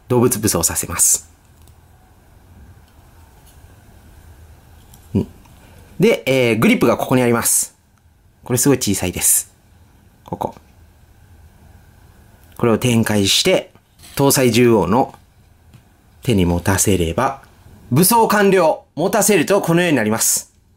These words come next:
うん。あの、これ今、腕をこう下げてるんですけども、このキューブコウモリがかなり重いんで、こう腕をちょっとでも上げると、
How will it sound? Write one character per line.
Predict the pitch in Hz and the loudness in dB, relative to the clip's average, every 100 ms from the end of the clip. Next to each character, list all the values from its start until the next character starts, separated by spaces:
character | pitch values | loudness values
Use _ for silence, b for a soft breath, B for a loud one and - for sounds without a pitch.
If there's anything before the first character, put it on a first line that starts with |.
| _ _ _ _ _ _ _ _ | _ _ _ _ _ _ _ _
う | 147 | 0
ん。 | 127 90 B B B | 0 0 B B B
あ | - | 0
の、 | 190 190 180 | 2 2 0
こ | 247 | 2
れ | |
今、 | 254 190 92 - _ _ B B - | 2 0 -4 -8 _ _ B B -2
腕 | 208 220 | 0 2
を | 104 | 0
こ | - 104 | -2 -2
う | 101 | 0
下 | 175 | 0
げ | 139 | -2
て | 104 | -2
る | 92 | -6
ん | |
で | 90 | -6
す | |
け | - | -6
ど | 90 | -6
も、 | 85 85 _ _ _ - - | -6 -10 _ _ _ -20 -6
こ | 151 | -2
の | 127 | 0
キ | 254 | 0
ュ | 269 | 2
ー | |
ブ | 254 | 2
コ | 269 | 2
ウ | |
モ | 233 | 2
リ | 151 | 2
が | 110 | -2
か | - 196 | 0 0
な | 170 | 2
り | |
重 | 110 107 113 | 0 0 -2
い | |
ん | 98 | -2
で、 | 98 98 - | -4 -6 -10
こ | - 113 | -2 2
う | |
腕 | 214 254 | 4 2
を | |
ち | 254 | 2
ょ | |
っ | |
と | 220 | 0
で | 165 | 0
も | |
上 | 117 | 0
げ | 113 | 0
る | 113 | 0
と、 | 120 104 | 0 0